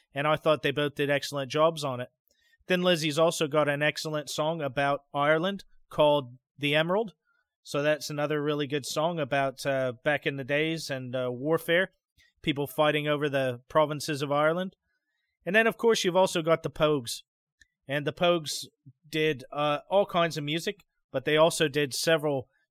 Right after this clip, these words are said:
songs as an homage or a head nod to the Irish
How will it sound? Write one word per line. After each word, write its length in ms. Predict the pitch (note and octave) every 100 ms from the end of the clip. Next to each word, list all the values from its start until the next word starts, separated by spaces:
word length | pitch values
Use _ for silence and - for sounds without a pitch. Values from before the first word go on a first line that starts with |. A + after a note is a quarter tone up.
| _ _ -
songs 520 | - F3 E3+ D#3 C3+
as 340 | C#3+ D3 C#3+ -
an 160 | C#3+
homage 500 | C#3+ C#3+ D#3 E3 D3+
or 180 | D3 C#3
a 140 | C3+ A#2+
head 200 | D#3+ D3
nod 320 | D3 C#3+ A#2+
to 280 | - D3 C#3
the 380 | C3+ C3+ B2+ G#2+ _ _ _ _ _
Irish 600 | D#3 E3 D#3 D#3 - -